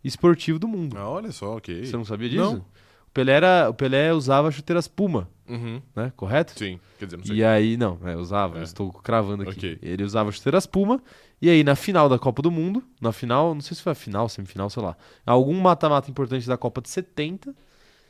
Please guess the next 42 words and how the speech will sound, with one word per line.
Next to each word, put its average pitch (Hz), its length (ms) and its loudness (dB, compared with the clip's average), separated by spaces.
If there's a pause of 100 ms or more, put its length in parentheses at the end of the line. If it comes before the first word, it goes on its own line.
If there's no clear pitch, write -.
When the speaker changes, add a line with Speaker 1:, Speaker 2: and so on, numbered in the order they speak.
(300)
Speaker 1:
ele, 127 1500 2 (120)
antes 180 220 4
do 180 60 -2
jogo 131 180 2
começar, 180 600 2 (880)
ele 135 640 2
abaixou 202 500 6
para 220 200 2
amarrar 190 320 4
sua - 160 -8
chuteira. 180 340 -4 (460)
Speaker 2:
Ah, 160 320 0
é 147 60 0
verdade. 135 260 0
Não, 147 240 0
sim. 104 360 -8 (120)
É, 101 40 -6
Speaker 1:
Né? 160 180 -2
Speaker 2:
é, 95 320 -6
estou 110 160 -8
ciente. 110 160 -4
Speaker 1:
Então, 135 460 0
ele 117 180 0
fez 131 320 0
com 156 80 -6
que 143 80 -4
a 160 60 -2
T 160 160 0
V 131 200 -2
filmasse 147 460 -2
ele 127 80 0
Speaker 2:
Filmasse, 175 220 2
Speaker 1:
amarrando 180 200 6
a 185 40 2
Speaker 2:
sim. 220 100 -4
Speaker 1:
chuteira. 165 260 2 (440)
E 120 260 4
a 113 100 2
chuteira 131 380 -2
da 165 180 4
Puma. 180 400 -4
Speaker 2:
Uhum. 120 320 -8